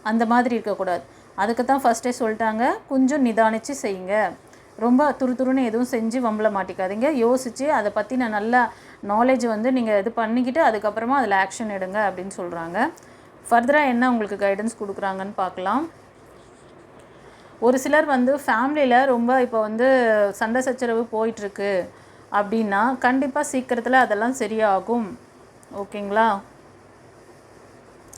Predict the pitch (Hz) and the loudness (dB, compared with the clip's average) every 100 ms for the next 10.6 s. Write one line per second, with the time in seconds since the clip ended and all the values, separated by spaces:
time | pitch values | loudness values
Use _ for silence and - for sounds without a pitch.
0 | - - - - - - - - 233 226 | -20 -20 -20 -20 -18 -18 -8 2 4 6
1 | 220 - 240 254 277 269 254 277 262 277 | 4 2 0 2 4 2 2 2 2 2
2 | 262 240 226 226 226 262 277 247 240 233 | 0 0 -2 -2 0 0 0 -2 -2 -4
3 | 220 220 214 208 240 233 262 247 226 226 | -2 -2 0 0 2 2 2 2 0 0
4 | 262 269 214 214 202 190 214 208 170 - | 0 0 0 2 2 0 -8 -8 -10 -18
5 | - - - 202 202 220 226 202 196 196 | -20 -20 -10 -4 -2 -2 0 0 2 2
6 | 208 269 339 - - - - - - - | 2 0 0 -12 -20 -20 -20 -20 -20 -20
7 | - - - - - - 240 285 277 269 | -20 -20 -20 -20 -12 4 4 4 -2 -2
8 | 254 277 - 240 233 226 233 247 262 233 | 0 0 -2 -4 -4 -2 0 2 2 2
9 | 240 254 247 240 233 226 214 208 202 196 | 2 -2 -2 -2 0 -2 -2 -8 -8 -6
10 | 220 208 202 196 190 185 | -2 -2 -2 -8 -8 -10